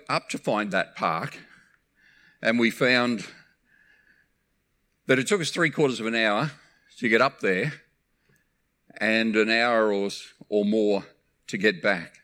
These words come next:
Apparently, a lot of other people had the same idea on New Year's Day. I love the study of human nature. And I find it particularly interesting to observe that people will do some crazy stuff,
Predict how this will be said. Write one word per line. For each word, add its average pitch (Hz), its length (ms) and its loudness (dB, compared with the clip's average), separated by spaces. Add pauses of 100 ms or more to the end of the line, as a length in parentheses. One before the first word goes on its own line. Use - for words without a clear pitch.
(1200)
Apparently, 208 380 2
a 175 80 4
lot 165 180 0
of 151 80 2
other 139 200 2
people 120 320 -4
had 113 120 0
the 101 60 -12
same 110 260 -4
idea 98 400 -2
on 95 180 -4
New 95 100 -2
Year's 95 280 -4
Day. 87 240 -2 (2750)
I 110 80 0
love 165 160 4
the 262 80 -6
study 180 300 0
of 143 100 0
human 135 300 0
nature. 113 360 -4 (1500)
And 135 120 2
I 123 40 2
find 196 280 -2
it 165 80 -6
particularly 208 540 -2
interesting 139 640 -4
to 127 160 0
observe 131 420 2
that 110 140 -10
people 165 320 -2
will 127 140 -4
do 139 180 0
some 131 180 -4
crazy 165 560 -2
stuff, - 640 -4